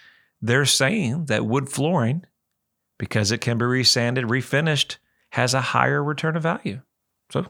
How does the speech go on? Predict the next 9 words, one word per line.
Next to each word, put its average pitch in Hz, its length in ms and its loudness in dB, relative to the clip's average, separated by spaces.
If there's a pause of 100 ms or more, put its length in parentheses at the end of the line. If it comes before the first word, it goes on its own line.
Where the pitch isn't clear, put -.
keep 156 200 -4
that 170 200 0
in 151 80 0
mind. 117 320 -4 (600)
We 139 80 2
got 139 180 6
new 151 160 4
master 160 400 4
suite, 160 400 2